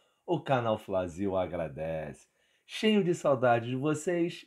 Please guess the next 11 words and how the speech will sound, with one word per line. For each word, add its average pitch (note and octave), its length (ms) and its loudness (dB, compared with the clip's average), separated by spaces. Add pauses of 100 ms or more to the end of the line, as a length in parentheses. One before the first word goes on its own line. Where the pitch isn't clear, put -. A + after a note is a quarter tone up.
(100)
e F#3 160 2
hoje D3+ 380 2
trazendo A#2+ 760 -2
um A#2 120 -4
conteúdo A#2 920 -2
extraordinário. A2 1400 -2 (600)
Confesso, G2 960 2
um F#2+ 80 -10
conteúdo G2+ 720 -6
muito F3 920 0
difícil, D#3+ 1000 -2